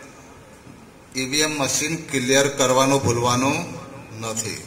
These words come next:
કદાચ રિઝલ્ટ બતાવે ને પછી ઉતાવળમાં આપણે ક્લિયર કરવાનું રહી ના જાય.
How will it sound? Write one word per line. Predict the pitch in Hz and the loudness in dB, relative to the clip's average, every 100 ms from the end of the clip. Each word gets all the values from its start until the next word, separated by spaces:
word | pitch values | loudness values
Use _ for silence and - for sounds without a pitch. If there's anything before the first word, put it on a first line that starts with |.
| - | -8
કદાચ | 127 143 131 | -2 0 0
રિઝલ્ટ | 135 131 147 151 147 | -2 0 0 0 -2
બતાવે | 139 165 160 | -2 2 2
ને | 151 | 2
પછી | 139 135 - 147 151 | 0 0 0 0 -2
ઉતાવળમાં | 139 143 143 147 147 139 | -2 2 4 4 4 2
આપણે | 131 143 | 2 -2
ક્લિયર | 139 139 135 | -2 -2 -2
કરવાનું | 135 143 139 135 139 | 0 2 2 2 0
રહી | 127 131 | 2 4
ના | 135 | 4
જાય. | 123 117 85 | 2 0 -4